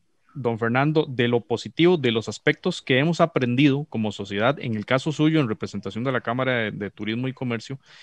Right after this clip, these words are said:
y cómo podemos ap-, aplicar ese conocimiento, ese aprendizaje de aquí en adelante en respecto a la, a la pandemia.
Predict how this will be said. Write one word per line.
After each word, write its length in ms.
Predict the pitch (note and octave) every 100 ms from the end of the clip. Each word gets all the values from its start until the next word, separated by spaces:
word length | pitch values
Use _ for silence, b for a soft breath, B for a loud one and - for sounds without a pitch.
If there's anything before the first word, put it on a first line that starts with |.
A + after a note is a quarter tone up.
| b
y 80 | C3
cómo 360 | - C3+ D#3+ E3
podemos 340 | D#3 D#3+ A2
ap-, 160 | G#2+ - -
aplicar 420 | - A2 D3 C3
ese 180 | B2+ D#3
conocimiento, 580 | C#3 A#2 A2+ C#3+ C#3
ese 100 | C#3
aprendizaje 600 | D#3 C#3 A2+ G#2 C3 D#3 -
de 180 | A2+
aquí 200 | G#2 -
en 60 | B2
adelante 560 | C3 G#2 G#2+ G#2 G2 -
en 120 | A2
respecto 400 | G2+ - A2 -
a 40 | A#2+
la, 180 | F#2 F2+
a 160 | -
la 100 | F#2+
pandemia. 420 | - F#2 G2 G2